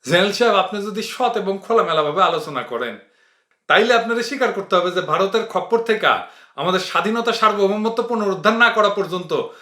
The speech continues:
আমাদের কোনো প্রতিরক্ষা কূটনীতি বা অন্য কোনো ধরনের কূটনীতি কি থাকতে পারে? পারে না।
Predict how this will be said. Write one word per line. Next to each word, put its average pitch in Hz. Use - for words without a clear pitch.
আমাদের 214
কোনো 254
প্রতিরক্ষা 247
কূটনীতি 233
বা 233
অন্য 240
কোনো 220
ধরনের 214
কূটনীতি 196
কি 208
থাকতে 185
পারে? 190
পারে 170
না। -